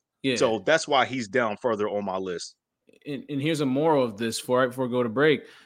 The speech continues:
Speaker 1: You know, if we have to start blaming other people, and, and this is, you know,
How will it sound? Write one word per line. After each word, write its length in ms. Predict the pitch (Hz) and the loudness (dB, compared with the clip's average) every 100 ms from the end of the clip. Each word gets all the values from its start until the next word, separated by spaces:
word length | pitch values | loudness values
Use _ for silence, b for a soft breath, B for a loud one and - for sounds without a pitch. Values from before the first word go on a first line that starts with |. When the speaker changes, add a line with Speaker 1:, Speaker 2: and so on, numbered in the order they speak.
| B B | B B
Speaker 1:
You 120 | 113 | -2
know, 360 | 117 117 110 - _ | 0 0 -2 -6 _
if 220 | 143 135 | -4 -2
we 180 | 117 139 | 0 4
have 200 | 165 165 | 6 6
to 80 | 160 | 4
start 380 | 139 160 147 117 | 0 2 2 2
blaming 420 | 127 143 147 139 - | -2 0 0 -2 -2
other 260 | 135 143 | -2 -2
people, 560 | 127 135 135 143 143 143 - _ - | -2 0 2 2 0 -2 -8 _ -4
and, 220 | 143 143 | -4 -2
and 140 | 160 | 0
this 180 | 165 151 | 0 0
is, 260 | 156 127 - | -2 -2 -2
you 120 | 131 | -2
know, 220 | 107 95 | -4 -8